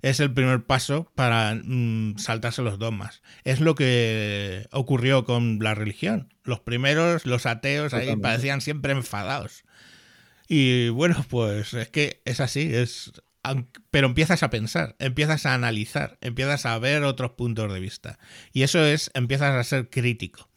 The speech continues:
Speaker 1: Y bueno, pues nada, simplemente recomendaros que cada día, eh, salimos,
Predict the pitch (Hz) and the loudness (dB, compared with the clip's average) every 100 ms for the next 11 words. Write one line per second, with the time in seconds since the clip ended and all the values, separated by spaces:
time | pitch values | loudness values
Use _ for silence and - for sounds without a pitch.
0 | _ - - - 156 160 147 101 _ _ | _ -20 -20 -2 4 6 4 -2 _ _
1 | - 139 135 107 - 143 143 139 127 127 | 2 4 6 4 2 2 4 4 2 2
2 | 120 127 127 151 151 - - 113 110 143 | 2 2 4 4 4 2 0 0 0 2
3 | 151 139 147 160 208 - - 131 123 117 | 4 4 4 2 0 -4 0 4 4 4
4 | 113 110 110 104 101 123 120 127 127 117 | 2 2 0 -2 -2 0 0 2 2 0
5 | 113 | -4